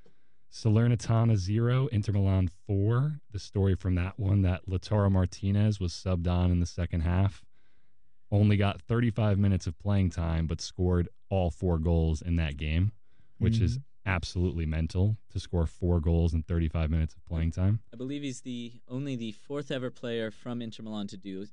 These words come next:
Speaker 3: do such a feat in an entire game. And I saw a stat today saying that,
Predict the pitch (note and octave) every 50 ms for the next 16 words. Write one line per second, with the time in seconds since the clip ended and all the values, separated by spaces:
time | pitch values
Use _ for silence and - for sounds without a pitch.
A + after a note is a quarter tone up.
0 | - - - G#2+ G#2 - - G#2+ - - - - - G#2 G2+ G2+ - G#2 G2+ F#2+
1 | F#2+ F#2+ F#2+ G2+ - C3+ C#3 C#3 B2 A2 G2+ G#2 G2 F#2+ F#2 F#2 F#2 - - -
2 | - - - - - G#2+ G#2+ G#2 - D3+ C#3+ C3+ C#3 - C#3+ B2+ B2+ - C3 B2
3 | C3 B2+ A#2+ G2+ - - A2+ G#2+ G#2 G2+ G2 G#2 G2+ G2 F#2+ -